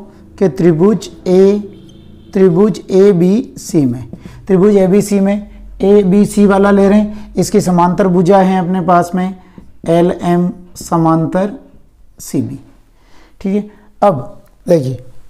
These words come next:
ये भुजा इसके हैं, बटे में है, तो हम लिख सकते हैं इसमें एएम बटा एमबी, क्योंकि भुजाएं समानुपाती होती हैं, is equal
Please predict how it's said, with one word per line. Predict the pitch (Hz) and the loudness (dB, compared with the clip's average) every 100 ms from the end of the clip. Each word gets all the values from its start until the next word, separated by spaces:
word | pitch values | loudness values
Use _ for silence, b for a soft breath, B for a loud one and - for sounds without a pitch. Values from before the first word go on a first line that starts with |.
| - - - | -20 -20 -4
ये | 147 214 | 2 2
भुजा | 180 185 175 185 214 - - - | 2 2 4 2 -2 -10 -12 -6
इसके | 180 220 208 | -2 0 2
हैं, | 208 208 - - - - | 0 -2 -12 -16 -16 -6
बटे | 170 180 214 | -2 2 2
में | 214 214 | 4 2
है, | 208 - - | 2 -2 -10
तो | - | -2
हम | 180 185 | 0 2
लिख | 185 | 2
सकते | 190 180 190 | 0 -2 -2
हैं | 190 | -2
इसमें | 185 180 247 - | -2 -4 -6 -8
एएम | 180 180 190 - 190 196 190 | 0 2 2 2 2 2 2
बटा | 160 156 - 170 170 170 - - _ _ _ _ - _ _ _ - 160 | 2 0 2 2 2 -4 -18 -20 _ _ _ _ -20 _ _ _ -12 -4
एमबी, | 147 147 139 139 - b b b - | -2 -2 -4 -6 -16 b b b -2
क्योंकि | 165 165 | 0 2
भुजाएं | 135 147 165 196 254 - - | 0 0 2 2 -2 -6 -10
समानुपाती | - 151 147 156 165 160 180 | -2 0 2 2 0 0 0
होती | 151 - 151 | -2 -4 -10
हैं, | 135 - _ _ _ _ _ _ - | -10 -18 _ _ _ _ _ _ -2
is | 160 | 2
equal | 208 196 | 4 4